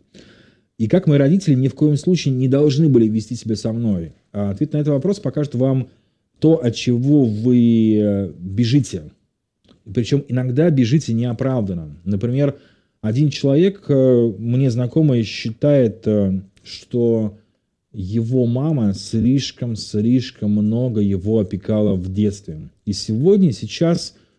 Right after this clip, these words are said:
он бежит от этой опеки даже тогда, когда она необходима ему и оправдана, да, вот ему нужно наставничество, ему нужно какое-то менторство, ему нужна какая-то опека,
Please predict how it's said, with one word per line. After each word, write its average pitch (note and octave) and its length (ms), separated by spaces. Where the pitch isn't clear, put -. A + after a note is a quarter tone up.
он C#3 220
бежит B2 400
от A#2 160
этой B2 200
опеки A#2+ 640
даже A#2 320
тогда, A#2 260
когда A2 420
она A2+ 500
необходима A#2+ 800
ему F#2 420
и A2+ 100
оправдана, G#2+ 880
да, G2 180
вот G2 160
ему A#2 300
нужно B2 440
наставничество, F#2+ 1080
ему A#2+ 340
нужно C3+ 320
какое-то A#2 380
менторство, A2 640
ему G2+ 200
нужна A#2+ 300
какая-то C3 500
опека, A#2+ 640